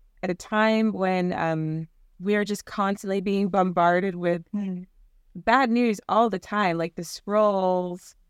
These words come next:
Speaker 1: just prioritize things that make us stop, and oftentimes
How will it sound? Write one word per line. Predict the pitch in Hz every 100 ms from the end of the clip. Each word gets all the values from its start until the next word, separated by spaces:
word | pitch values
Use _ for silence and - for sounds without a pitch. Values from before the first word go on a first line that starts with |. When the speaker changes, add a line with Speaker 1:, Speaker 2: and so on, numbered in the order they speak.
| _ _ _
Speaker 1:
just | 185 185 -
prioritize | - 180 180 180 175 180 165 160 160 165 -
things | - 170
that | 165 165
make | 160
us | 165 -
stop, | - - 160 214 240
and | - 175
oftentimes | 175 - 185 170 175 175 175